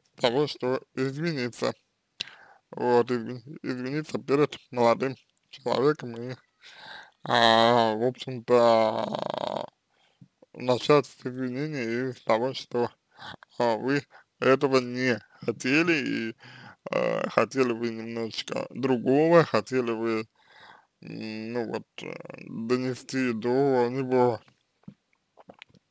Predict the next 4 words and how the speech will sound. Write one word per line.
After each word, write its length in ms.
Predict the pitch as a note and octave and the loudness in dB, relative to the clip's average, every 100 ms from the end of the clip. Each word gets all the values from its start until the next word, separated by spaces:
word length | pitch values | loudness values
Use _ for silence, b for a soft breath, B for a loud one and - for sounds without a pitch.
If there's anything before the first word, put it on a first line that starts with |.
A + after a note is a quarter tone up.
| _ - - - | _ -12 -12 -18
а, 680 | - - - - - - C3+ B2+ _ _ _ - B B _ | -14 -10 -8 -6 -6 -8 -10 -18 _ _ _ -20 B B _
скажем 440 | - - A2+ A#2 G#2+ | -2 4 4 2 2
так, 300 | A#2+ A2 - | 2 2 -2
а, 340 | A2 - - | -4 -2 -6